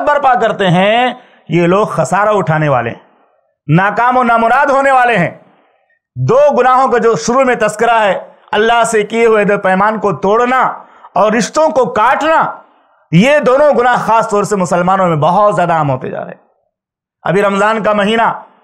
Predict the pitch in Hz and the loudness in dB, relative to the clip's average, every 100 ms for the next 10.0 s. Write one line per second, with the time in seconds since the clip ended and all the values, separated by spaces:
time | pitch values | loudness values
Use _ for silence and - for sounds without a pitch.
0 | _ 180 254 277 254 254 285 277 269 175 | _ -2 0 0 0 0 0 0 0 -2
1 | - - _ _ _ _ _ 208 247 269 | -6 -20 _ _ _ _ _ -6 -4 0
2 | 330 330 320 330 311 302 302 302 294 277 | 2 4 4 2 2 0 0 2 2 2
3 | 277 247 247 254 - 240 233 202 175 - | 2 0 2 -2 -2 0 2 2 0 -4
4 | - _ _ _ _ - 208 - 330 339 | -12 _ _ _ _ -6 -4 0 2 4
5 | 320 320 320 302 311 302 294 285 294 294 | 4 4 4 2 0 0 0 2 0 0
6 | 277 277 277 269 254 262 247 254 262 262 | 2 2 2 0 0 -2 -2 0 0 0
7 | 226 - - - 202 247 247 247 262 247 | 0 -4 -18 -6 -2 0 0 0 0 -2
8 | 254 233 254 262 247 - 262 262 220 247 | -2 0 0 2 0 0 -2 0 2 2
9 | 247 233 240 220 214 226 214 180 151 120 | 0 0 0 2 2 2 0 -2 -2 -4